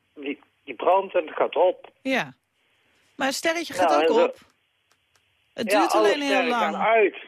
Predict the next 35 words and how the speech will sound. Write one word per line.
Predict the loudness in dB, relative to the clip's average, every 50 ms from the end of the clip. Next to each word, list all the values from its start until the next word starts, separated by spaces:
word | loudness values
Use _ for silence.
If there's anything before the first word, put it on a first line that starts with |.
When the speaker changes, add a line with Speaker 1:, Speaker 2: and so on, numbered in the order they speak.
| -20 _ _
Speaker 2:
Ja. | -6 -4 -4 -4 -4 -6 -10 -16 _ _ _ _ _ _ _ _ _ _ _ _ _ _ _ _ _ _ _ _ _ _ _ _ _ _ _
Speaker 1:
En, | -8 -6 -4 -4 -2
en, | 0 0 0 -2 -4 -8 -12 -8
en | -4 -2 -2 -2 -4 -8 -12 _ _ -6 -2
de | 0 0 0
geboorte | 0 -2 0 2 4 4 2 0 -2 -4
van | -4 -2 -2
een | -2 0
nieuwe | 2 4 4 4 2
ster | 0 -2 0 2 2 2 2 0 -2
of | -6 -6
zo, | -4 -4 -2 -2 -4 -4 -4
kan | -4 -4 -2 -2
iemand | -4 -2 0 0 0 0
mij | 0 0 2 2
dat | 2 0 0 0
uitleggen? | 0 0 0 0 0 0 -2 -2 -2 -6 -8 -10 -8
Speaker 2:
Oh | -8 -8
ja, | -8 -10 -12 -16 -20 _
dat | -12 -12 -10 -6
kan | -6 -6 -6
vast | -4 -6 -8 -8 -6
wel | -6 -6 -6
iemand. | -4 -6 -6 -6 -6 -6 -8 -10 -12 -16 -20 _ _ _ _ _ _ _ _ _ _ _ _ _ _ _ _ _ _ _ _ _ _
Speaker 1:
Nou, | 0 2 2 2 2 2
en, | 2 0
eh, | 2 2 2 4 2 2 0 0
de, | 0 2 2 2 0 -2
de, | 0 2 2 2 2 0 -2 -8 -16 _ _ -20 -20 -20 _ _
de | -2 0 0 2 0 0 -4 -4
oorspronkelijke | 0 0 0 0 0 -2 0 2 2 2 2 0 -2 -2 -2 -2 -4 -4
vraag | -2 0 2 2 2 0 0
is | 0 -2 -2 -2 -2
van, | 0 0 0 0 0
eh, | 0 0 0